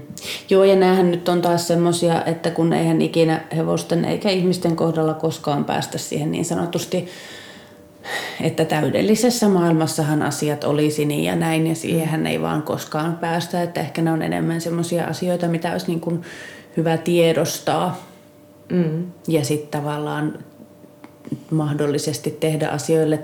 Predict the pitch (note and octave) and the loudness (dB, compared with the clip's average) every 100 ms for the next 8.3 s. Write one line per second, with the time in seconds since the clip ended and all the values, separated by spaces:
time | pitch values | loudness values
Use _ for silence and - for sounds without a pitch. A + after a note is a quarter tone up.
0 | - D#3 D#3+ E3 F3+ A#3+ C4+ B3 A#3 A#3 | -4 -4 -2 0 2 4 4 2 2 4
1 | A3 G3+ - F3 F3 D#3+ E3+ E3 E3 D#3+ | 4 4 0 -2 -2 -2 -2 -2 0 0
2 | - D#3+ D#3 D#3+ D#3 D#3 D#3+ D#3 D#3 D3+ | 0 -2 0 0 0 0 -2 -2 -2 -4
3 | D3 D#3+ D#3 D3+ D#3+ D3 D#3 - D3+ E3 | -2 -2 -4 -4 -4 -4 -4 -4 2 6
4 | F3+ F3+ F3 F#3+ A3+ F3 D#3 D#3 - - | 8 10 10 10 10 10 8 6 2 4
5 | C#4 C#4 C4 C4+ A#3+ B3 C#4 C4+ B3+ G#3+ | 6 8 8 8 8 6 4 8 8 10
6 | G3 G3+ G3 F3+ F#3+ G#3+ F3+ C#3+ C3 - | 8 6 4 4 6 8 8 6 4 6
7 | D#4+ G4 C#4 F#3 F#3 C#3 C3+ B3 C#3+ C3+ | 8 10 10 8 6 6 6 6 6 8
8 | C#3+ D3+ | 8 8